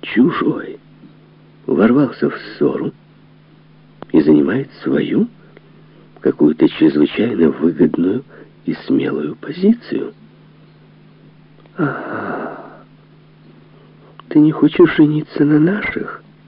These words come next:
Ну, так мы приготовили тебе другой венец". Так я понял ее мощные руки в боки, ее сдвинутые ключицы.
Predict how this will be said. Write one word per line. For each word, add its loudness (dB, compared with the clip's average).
Ну, 6
так 0
мы 8
приготовили 2
тебе -2
другой 4
венец". -2
Так 0
я 2
понял 0
ее 0
мощные 2
руки -2
в -4
боки, 0
ее 4
сдвинутые 2
ключицы. -2